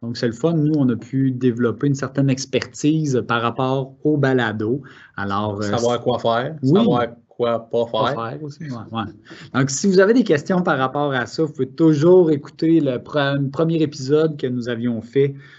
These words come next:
Speaker 1: sur le sujet. Sinon, vous pouvez prendre contact avec nous. Ça va nous faire plaisir,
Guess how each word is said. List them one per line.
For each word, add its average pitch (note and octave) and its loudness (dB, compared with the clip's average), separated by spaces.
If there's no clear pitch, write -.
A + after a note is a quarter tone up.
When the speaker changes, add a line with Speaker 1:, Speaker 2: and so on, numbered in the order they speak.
Speaker 1:
sur E3+ 2
le D3+ 6
sujet. A2+ -4
Sinon, B2+ -6
vous A#2+ -12
pouvez G#2+ -8
prendre A#2 -6
contact A#2 -10
avec G#2 -6
nous. C3+ -2
Ça C3 -4
va G#2+ -4
nous G#2+ -4
faire G#2+ -6
plaisir, C3+ 4